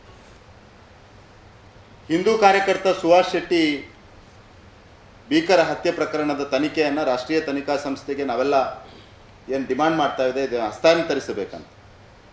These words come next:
ಕಾಂಗ್ರೆಸ್ ಸರ್ಕಾರ ನಿರಾಕರಿಸುತ್ತಿರುವ, ಹಿಂದ-, ಹಿಂದೇಟು ಆಗ್ತಾ ಇರುವುದು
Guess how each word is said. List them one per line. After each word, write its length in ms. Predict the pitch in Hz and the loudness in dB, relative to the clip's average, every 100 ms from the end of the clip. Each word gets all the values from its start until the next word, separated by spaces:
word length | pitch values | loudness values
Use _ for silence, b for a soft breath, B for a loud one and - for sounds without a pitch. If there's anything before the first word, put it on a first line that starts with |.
| - - - | -20 -20 0
ಕಾಂಗ್ರೆಸ್ 380 | 143 165 175 - | 2 4 0 2
ಸರ್ಕಾರ 400 | 147 156 151 147 | 0 2 2 2
ನಿರಾಕರಿಸುತ್ತಿರುವ, 840 | 135 156 160 151 143 143 139 139 | 2 2 2 0 -2 -4 -2 0
ಹಿಂದ-, 560 | 127 147 165 160 - - | -2 4 4 4 -4 -8
ಹಿಂದೇಟು 400 | 143 160 170 143 | 0 2 2 0
ಆಗ್ತಾ 240 | - 143 | -2 -2
ಇರುವುದು 580 | 131 131 127 120 - | -2 -2 -2 -6 -8